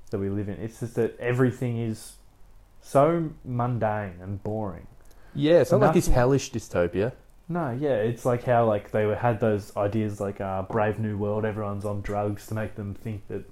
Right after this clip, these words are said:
Speaker 1: the world's good, or, like, nineteen eighty-four, where it's, like, all really big oppressive government fucking telling you not to do shit and
Speaker 2: Hmm.
Speaker 1: you can only do this. It's not like that. It's just,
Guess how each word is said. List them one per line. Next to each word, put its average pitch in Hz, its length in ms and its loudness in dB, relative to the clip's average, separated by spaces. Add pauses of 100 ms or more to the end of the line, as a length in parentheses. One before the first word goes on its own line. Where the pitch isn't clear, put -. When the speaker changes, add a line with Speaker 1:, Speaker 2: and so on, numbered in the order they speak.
(140)
Speaker 1:
the 117 60 -6
world's 101 320 -2
good, 107 380 0 (560)
or, 110 140 0
like, 98 220 -4
nineteen 107 480 -2
eighty-four, 107 680 -2
where 104 200 0
it's, 101 120 -6
like, 107 120 -2
all 101 240 -2 (540)
really 120 320 2
big 113 320 -4
oppressive 110 640 -4
government 107 560 -4
fucking 104 560 -10 (600)
telling 110 340 -2
you 107 100 -4
not 104 220 -8
to 110 60 -10
do 107 240 -2
shit 104 400 -6
and 113 300 -4
Speaker 2:
Hmm. 107 80 -8
Speaker 1:
you 107 60 -8
can 117 100 -6
only 107 160 -4
do 104 160 -4
this. 107 440 -4 (880)
It's 139 180 0
not 160 220 2
like 98 260 -2
that. 107 240 0
It's 117 240 -4
just, - 400 -2